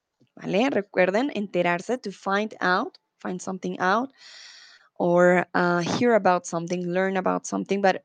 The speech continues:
usually find out, ¿okay? You can use the subject you want, you can use the conjugation you want, you can try different, um, conjugations. It's your time to practice.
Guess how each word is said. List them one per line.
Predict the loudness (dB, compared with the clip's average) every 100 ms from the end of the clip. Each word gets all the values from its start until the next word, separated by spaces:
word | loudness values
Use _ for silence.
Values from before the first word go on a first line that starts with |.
| _
usually | -6 -4 -2 -4
find | -2 -2 -2 -4
out, | -6 -10 -20 _ _ _
¿okay? | 0 2 2 -6 _ _ _ _ _ _ _ _ _ _ _ _ _ _ _ _ -8
You | -6
can | -4 -4
use | -2 0 -2 -6 -12 _ _ 0
the | 0
subject | 4 2 4 0 2
you | 2
want, | 6 6 6 2 -4
you | -8
can | -8 -8
use | -6 -8
the | -10
conjugation | -10 -8 -8 -4 -2 -2 -2 -4
you | -2
want, | -2 -2 -4
you | -8
can | -10 -10
try | -12 -2 4 6 6 4
different, | -2 -8 -4 -4 -4 -8 _ -2
um, | -2 0 -2 -4 -8 -12 -4
conjugations. | 0 2 2 0 0 0 -4 -6 -8 -16 -20 -20 -20 -20 _ _ -10
It's | -2
your | 0
time | 0 -2 -2
to | -4
practice. | -2 4 4 2 -2 -4 -6